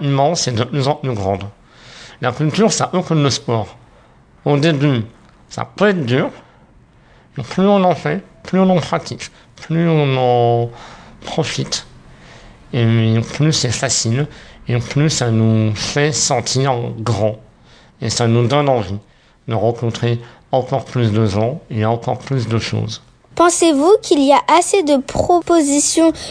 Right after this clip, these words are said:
Speaker 2: culturelles et de lieux pour la jeunesse ?
Speaker 1: Jamais assez, euh, peut-être. Je pense que vous êtes mieux placé que moi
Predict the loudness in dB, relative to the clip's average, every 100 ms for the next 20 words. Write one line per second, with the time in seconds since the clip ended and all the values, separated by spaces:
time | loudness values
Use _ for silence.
0 | 0 4 4 2 2 4 6 6 4 0
1 | -6 -2 0 2 4 6 6 4 2 2
2 | 4 4 4 4 4 2 0 -8 -18 _
3 | -20 -20 -12 -6 -2 0 2 2 0 -2
4 | -2 -2 -4 -6 -10 -8 -8 -8 -10 -10
5 | -8 -4 -2 -4 -6 -10 -12 -18 -20 -20
6 | -20 -20 -20 -18 -14 -4 -2 -2 -2 -2
7 | 0 0 0 0 0 0 0 2 4 4
8 | 2 -2 -6 -4 -2 -2 -4 -6 -10 -2
9 | 0 2 0 -2